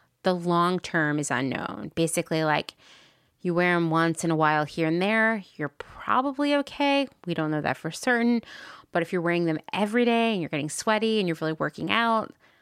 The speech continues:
well, that's a lot less known, right?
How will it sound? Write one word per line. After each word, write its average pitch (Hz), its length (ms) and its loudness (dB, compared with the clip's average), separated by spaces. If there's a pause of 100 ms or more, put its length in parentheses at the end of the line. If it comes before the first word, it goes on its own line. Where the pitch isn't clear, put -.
(580)
well, 190 140 0
that's 190 240 0
a 170 60 2
lot 160 280 2
less - 320 -4
known, 156 460 -4
right? 170 320 2